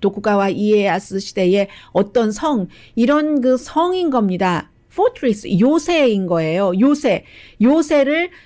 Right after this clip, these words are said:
미국이, 미국이 이제 막 태동을 했으니까 훨씬 전에 국가가 만들어진 프랑스의 도시 그 건축가에게 만들어 달라고 해서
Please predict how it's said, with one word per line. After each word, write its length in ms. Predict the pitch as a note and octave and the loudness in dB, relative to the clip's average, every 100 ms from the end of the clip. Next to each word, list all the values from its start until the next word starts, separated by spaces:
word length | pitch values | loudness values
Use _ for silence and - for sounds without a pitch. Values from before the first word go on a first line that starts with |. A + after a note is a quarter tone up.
| - | -6
미국이, 680 | G#3+ B3 B3+ C#4+ C4 A#2 - _ - | -2 -2 0 0 0 -2 -10 _ -4
미국이 420 | A3 C4 C4+ C#4+ | -2 0 0 0
이제 160 | A#3+ B3 | 2 0
막 240 | G3+ G#3+ | 0 -4
태동을 360 | D#4 D#4 D4 C4 | -6 0 2 2
했으니까 640 | B3 A#3 G#3+ G#3 C4+ F4 - - - - | 0 -2 -4 -2 -4 -4 -10 -20 -20 -4
훨씬 360 | F#4 F4 E4 D4 | -2 0 -2 0
전에 320 | G3 G#3 B3+ | 2 2 0
국가가 380 | B3 G#3 A#3+ A#3 | -2 -4 -2 0
만들어진 680 | F#3 G3 G3+ G3 A#3+ D4 D4 - | -2 -2 -2 0 0 -2 -4 -20
프랑스의 920 | - F4+ F4+ F4+ - C#4+ B3+ C4+ D#4 D#4+ - _ | -6 -4 -4 -6 -4 0 2 4 2 -2 -14 _
도시 680 | A#3 A#3+ C4 - C#4 C4+ A#3+ | 0 2 0 -2 0 0 2
그 140 | A#3 | -2
건축가에게 880 | G#3+ G#3 G#3 C4+ - A#3 G#3+ G3+ A#3 | 2 0 0 -6 -2 0 0 2 0
만들어 420 | F#3+ F#3+ A#3 D4+ | 0 -2 0 0
달라고 420 | A#3+ G#3 F#3+ F#3 | 0 0 0 0
해서 340 | F3+ F3 B3+ | -2 0 -2